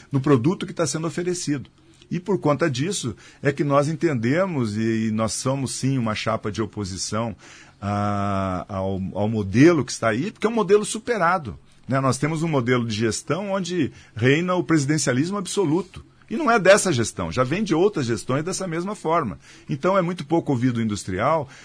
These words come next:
Nós, como, nós como, eh, eu faço parte da, dessa gestão, estou lá há quatro anos,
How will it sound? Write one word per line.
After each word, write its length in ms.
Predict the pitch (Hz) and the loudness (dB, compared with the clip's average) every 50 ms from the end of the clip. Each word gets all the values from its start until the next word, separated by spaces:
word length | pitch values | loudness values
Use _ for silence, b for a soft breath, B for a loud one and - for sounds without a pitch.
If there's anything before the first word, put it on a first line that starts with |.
| B B B | B B B
Nós, 420 | 113 120 131 147 151 156 151 - - | -2 2 4 6 6 6 4 2 0
como, 480 | - 135 135 131 123 117 113 98 - B B B B B B | -2 -2 0 2 2 2 2 0 -2 B B B B B B
nós 300 | 104 113 120 131 131 - | -2 0 2 2 0 0
como, 460 | - 135 123 123 120 117 113 113 110 - | -2 -2 0 0 0 0 2 0 0 0
eh, 320 | 123 113 113 113 113 113 110 | 0 -2 0 0 0 0 0
eu 80 | 110 104 | 0 0
faço 300 | - 123 120 - 117 - | 0 -2 -2 -2 -4 -4
parte 460 | - 113 120 135 151 143 - - 107 | 2 4 6 6 6 4 2 -6 -4
da, 240 | 101 95 95 98 87 | -2 -2 -2 -2 -2
dessa 400 | 92 92 90 90 - - 98 85 | -4 -6 -6 -6 -6 -6 -6 -4
gestão, 340 | 98 95 - - - 123 143 | -4 -4 -4 -4 -4 -4 -4
estou 180 | 131 - 107 | -2 -4 -2
lá 120 | 98 104 107 | 0 2 0
há 40 | 98 | 0
quatro 400 | - 104 95 95 - 92 92 95 | 0 -2 -4 -4 -4 -6 -4 -2
anos, 400 | 113 143 151 139 101 - - | 0 -2 -2 -2 -8 -10 -12